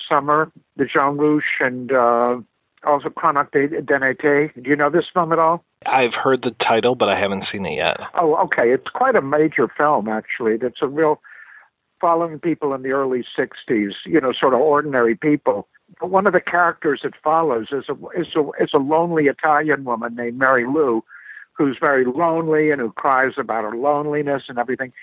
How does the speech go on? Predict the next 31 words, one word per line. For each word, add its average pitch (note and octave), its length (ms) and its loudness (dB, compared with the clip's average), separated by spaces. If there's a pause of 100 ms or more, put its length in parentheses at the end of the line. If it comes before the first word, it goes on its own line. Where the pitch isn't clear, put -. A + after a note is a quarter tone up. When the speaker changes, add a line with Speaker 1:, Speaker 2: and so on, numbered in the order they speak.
(140)
Speaker 1:
It D3 100 -4
doesn't G#3 400 0 (100)
say E3+ 300 2 (340)
where E3 260 2
she's - 300 -2
working, C#3+ 500 0
but A#2 140 -6
she F#3+ 100 -4
was D#3 160 0
actually D3 380 0
a G#2 40 2
secretary B2 580 2
at A2 120 -4
Cahiers A2+ 300 2
du A2 140 -8 (120)
Cinema, A2 400 -4 (520)
'cause, C3 180 -2
you C#3 100 2
know, C3 240 2
Jean C3+ 220 2
Rouge B2+ 320 2
hung B2 200 0
out A#2 220 2
with A#2+ 120 -4
those G#2 240 -4
people. F#2+ 440 -6 (380)
And D#3+ 160 2
then G3+ 220 0
later F3+ 340 2
on, E3+ 260 2
you D3 160 -2